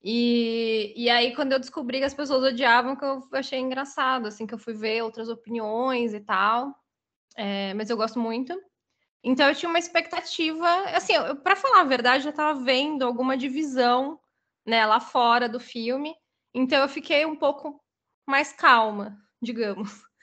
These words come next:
Falei assim, "Ah, vamos ver, né, talvez ela tenha errado a mão aí, né?" Então eu tinha alguma expectativa, mas nem tanto, não, não li nada sobre, eu fui bem limpa, assim, pro filme.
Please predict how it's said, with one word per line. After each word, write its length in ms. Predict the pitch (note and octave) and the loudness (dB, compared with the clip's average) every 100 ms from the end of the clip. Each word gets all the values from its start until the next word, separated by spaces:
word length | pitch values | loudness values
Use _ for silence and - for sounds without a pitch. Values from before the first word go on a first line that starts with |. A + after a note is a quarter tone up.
| - - _ | -20 -20 _
Falei 200 | A#3+ A#3+ | -2 2
assim, 120 | C#4 | 4
"Ah, 100 | A#3 | 4
vamos 320 | A#3 C#4 C#4+ | 2 -2 0
ver, 140 | C4 A#3 | 2 2
né, 100 | A3+ | 0
talvez 580 | A3 B3 A#3 A#3 C#4 | 0 2 2 2 2
ela 180 | C#4 C4+ | 2 -2
tenha 540 | C#4+ C4 C4 C4 B3+ B3 | -2 -2 -2 -4 -8 -8
errado 420 | - A#3 A#3 A#3 | -8 0 2 2
a 60 | B3 | -2
mão 480 | A#3+ A3+ B3 B3+ A3 | -2 -4 -4 -4 -4
aí, 400 | G#3 A3+ B3+ A3+ | -6 -6 -8 -8
né?" 240 | G#3 A#3 - _ _ _ _ | -12 -14 -20 _ _ _ _
Então 160 | - C4+ | 0 0
eu 60 | D4 | 0
tinha 240 | D4 D#4 | -2 -2
alguma 220 | D#4 D#4 | -2 -6
expectativa, 920 | D4+ D4+ D4 D#4 D4 D4 C#4 C#4+ E4+ E4+ | -4 -4 -4 -4 -6 -6 -8 -6 -6 -6
mas 200 | E4+ D#4+ | -6 -4
nem 220 | F4+ G#4 | -6 -4
tanto, 280 | D4 D#4 D4+ | -4 -4 -4
não, 160 | D4+ | -4
não 260 | C4+ C#4 C#4+ | -4 -2 -2
li 120 | C#4 | 0
nada 460 | C4 G#3 B3+ B3 A#3+ | 0 2 2 -2 -6
sobre, 340 | - A3+ B3+ | -6 -6 -6
eu 40 | |
fui 160 | B3+ C4 | -8 -8
bem 320 | A#3 A#3+ D#4 | -6 -6 -6
limpa, 360 | D4 B3 A#3 A3+ | -6 -4 -6 -10
assim, 280 | - G#3 G#3 | -12 -10 -10
pro 160 | A3 | -12
filme. 480 | - G#3 G3+ A#3+ | -12 -10 -10 -10